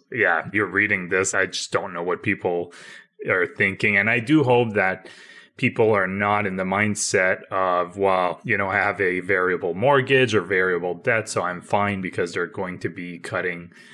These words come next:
you know, the interest rates. And I read that Equifax Canada today, they came out with a report saying that the credit card debt is on the rise as well. It's not as impacted by higher rates, but does, you know,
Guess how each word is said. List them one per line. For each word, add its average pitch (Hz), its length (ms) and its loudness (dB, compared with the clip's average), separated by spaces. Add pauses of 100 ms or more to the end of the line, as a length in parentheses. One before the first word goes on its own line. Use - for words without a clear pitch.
(240)
you 107 120 -6
know, 92 120 -4
the 95 180 -4
interest 113 420 0
rates. 110 340 0
And 95 140 2
I 92 180 0
read 104 460 0
that 90 280 -2 (120)
Equifax 104 680 -4
Canada 104 540 0
today, 95 580 -2
they 98 120 -4
came 104 240 -2
out 104 120 -2
with 101 200 -4
a 95 60 -2
report 98 520 -2
saying 92 440 -4
that 90 300 -2
the 101 120 -2
credit 101 400 -2
card 98 260 0
debt 90 180 -2
is 87 160 -6
on 113 200 2
the 104 80 2
rise 92 260 2
as 98 160 -8
well. 85 280 -4 (360)
It's - 240 -2
not 127 260 2
as 117 300 2
impacted 127 720 2
by 101 300 2
higher 104 340 0
rates, 113 400 -2
but 92 340 -4
does, 147 580 0
you 131 100 -2
know, 117 200 0